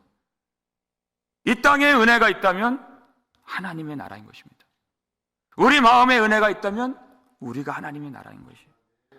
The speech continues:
세상 나라는 풍성한 물질이 있을 수 있고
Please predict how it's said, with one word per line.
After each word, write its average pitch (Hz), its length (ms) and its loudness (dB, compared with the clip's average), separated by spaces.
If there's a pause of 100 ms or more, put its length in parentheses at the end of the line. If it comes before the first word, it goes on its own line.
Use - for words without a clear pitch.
(680)
세상 190 300 -2
나라는 156 680 -2 (1120)
풍성한 240 800 0
물질이 175 460 -4
있을 127 240 -10
수 - 120 -18
있고 98 400 -20